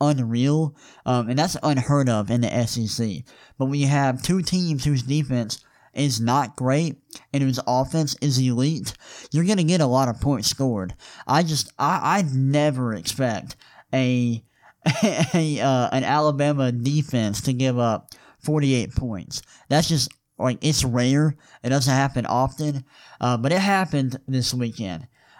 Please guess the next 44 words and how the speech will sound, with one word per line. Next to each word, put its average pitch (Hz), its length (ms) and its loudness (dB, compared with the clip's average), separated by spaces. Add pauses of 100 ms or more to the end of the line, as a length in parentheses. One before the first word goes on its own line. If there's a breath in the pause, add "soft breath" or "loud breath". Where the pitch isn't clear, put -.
(160)
Um, 117 400 0
luckily, 202 640 0
Alabama 135 580 0
was 139 160 0
just 131 280 -2
able 135 260 2
to 135 80 0
get 123 300 0
a 123 80 0
few 131 240 -2
stops 110 480 -2
at 131 100 -2
the 120 80 -4
end 135 240 0
of 135 60 -2
the 131 80 -2
game 127 340 0
because, 127 460 0 (360 loud breath)
surprisingly, 170 720 2
Ole 180 200 2
Miss 156 360 2
was 117 480 0 (360 loud breath)
keeping 160 320 0
up 147 180 0
with 123 100 0
them. 73 220 -6 (260 loud breath)
Every 156 240 2
time 165 300 2
Alabama 143 480 2
scored, 123 380 -2 (160)
Ole 139 140 2
Miss 139 300 2
would 127 180 0
match 120 360 0
'em. 87 200 -6 (320 loud breath)
They 139 100 0
were 143 80 2
able 156 180 2
to 135 60 0
match 127 320 0
'em 123 180 0
point 143 320 -2
for 139 100 -4
point 139 380 0